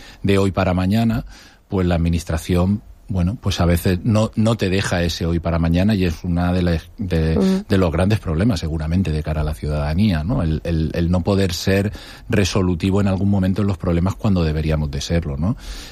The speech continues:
Speaker 1: Y eso sí que lo tienes que ir cogiendo con el bagaje y es verdad que esa experiencia te permite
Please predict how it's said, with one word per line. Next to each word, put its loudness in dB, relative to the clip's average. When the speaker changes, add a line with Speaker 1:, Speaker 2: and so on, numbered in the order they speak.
Speaker 1:
Y 4
eso 0
sí -2
que 2
lo 2
tienes 0
que 0
ir 2
cogiendo 0
con 0
el 0
bagaje -2
y 0
es -2
verdad -2
que -2
esa -4
experiencia -2
te -2
permite 0